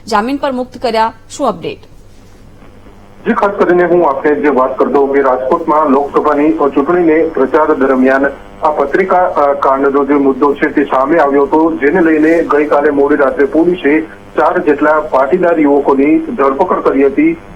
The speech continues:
Speaker 2: અને આજે વહેલી, અ, સવારે, અ, તેમને કોર્ટમાં રજૂ કરવામાં આવ્યા હતા. કોર્ટમાં તેમને પંદર પંદર હજારના જામીન ઉપર મુક્ત કરવામાં આવ્યા છે. અ, જ્યારે, અ, આજ સવારે કોંગ્રેસ દ્વારા પણ, અ, આ વિ-, જે ધરપકડ કરી છે યુવાનોની,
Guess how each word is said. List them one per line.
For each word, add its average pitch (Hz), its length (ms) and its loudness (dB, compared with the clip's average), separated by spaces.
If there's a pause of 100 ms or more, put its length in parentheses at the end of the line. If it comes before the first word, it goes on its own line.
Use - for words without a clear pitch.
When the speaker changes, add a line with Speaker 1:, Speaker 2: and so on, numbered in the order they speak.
Speaker 2:
અને 165 320 2
આજે 165 320 0
વહેલી, 170 520 0 (240)
અ, 156 100 2
સવારે, 151 520 2
અ, 151 80 2
તેમને 147 400 2
કોર્ટમાં 147 480 0
રજૂ 165 160 0
કરવામાં 156 360 2
આવ્યા 151 260 2
હતા. 160 160 0
કોર્ટમાં 202 320 0
તેમને 170 280 2
પંદર 160 280 0
પંદર 147 320 2
હજારના 139 320 2
જામીન 139 380 0
ઉપર 156 240 2
મુક્ત 143 300 -2
કરવામાં 160 440 2
આવ્યા 156 220 2
છે. 170 240 0 (340)
અ, 160 140 2
જ્યારે, 165 500 2 (300)
અ, 160 40 0 (1000)
આજ 160 280 0
સવારે 156 480 2
કોંગ્રેસ 160 540 2
દ્વારા 156 320 0
પણ, 165 180 2 (420)
અ, 143 40 0 (280)
આ 151 160 2
વિ-, 139 240 -2
જે 135 420 -2 (340)
ધરપકડ 151 380 0
કરી 160 220 0
છે 165 120 -2
યુવાનોની, 143 640 2